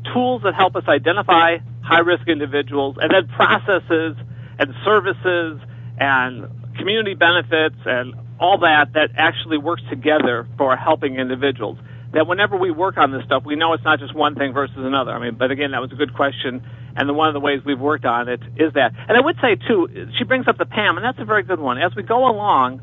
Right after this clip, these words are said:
we're finding more and more tools that we can actually use as predictors,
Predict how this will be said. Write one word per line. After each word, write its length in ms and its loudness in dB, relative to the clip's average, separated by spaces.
we're 140 2
finding 400 2
more 240 2
and 80 -2
more 220 0
tools 580 -2
that 180 4
we 160 2
can 160 -2
actually 420 0
use 520 -2
as 220 2
predictors, 800 -2